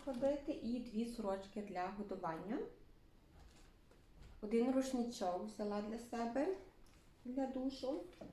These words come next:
Е, також беру один туалетний папір.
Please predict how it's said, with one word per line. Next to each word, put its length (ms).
Е, 160
також 300
беру 220
один 300
туалетний 460
папір. 500